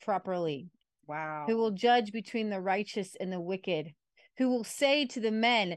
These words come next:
Speaker 1: "Please go fight this battle. God has called you to go fight this battle." And sometimes you're gonna need to lift them up. Sometimes you're gonna need to pray that,
Speaker 2: Wow.
Speaker 1: hold up their hands in prayers.
Speaker 2: Yes.
Speaker 1: I am calling forth a nation of Phoebes and Junias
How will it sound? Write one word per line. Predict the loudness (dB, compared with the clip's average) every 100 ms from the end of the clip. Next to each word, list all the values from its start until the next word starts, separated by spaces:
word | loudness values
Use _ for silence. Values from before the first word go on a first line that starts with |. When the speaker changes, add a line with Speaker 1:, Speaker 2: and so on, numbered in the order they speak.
| -8 -12
Speaker 1:
"Please | -2 0 2 0
go | 2 2
fight | 2 2 2 0
this | -2 -2
battle. | 0 2 4 0 -4 _ _ _ 2
God | 6 6
has | 4 2
called | 0 2 2 2
you | -2
to | -2
go | -2
fight | 0 0 0
this | -2 -2
battle." | 0 2
And | 0 0
sometimes | 0 0 2 0 0
you're | -2
gonna | -2 -2
need | -4 -4
to | -2
lift | -2 -2
them | -2 -2
up. | -2 0
Sometimes | -2 0 0 -2 -2
you're |
gonna | -2 -2
need | -4 -6
to |
pray | -4 -2 -2
that, | -4 -6
Speaker 2:
Wow. | -6 -2
Speaker 1:
hold | 2 4 4
up | 2
their | 0 -2
hands | -2 -6 -8
in | -10
prayers. | -4 -2 -2 -4
Speaker 2:
Yes. | -6 -8 -8 -14 -20 0
Speaker 1:
I | 2 4
am | 2
calling | 2 2 2
forth | 2 2 2
a | 0
nation | 0 0 -2 0 0 0 -2 -4
of | 0 0
Phoebes | -2 -2 -2 -2 -4 -6 -12 _
and | 0 0 0
Junias | 0 0 2 4 4 2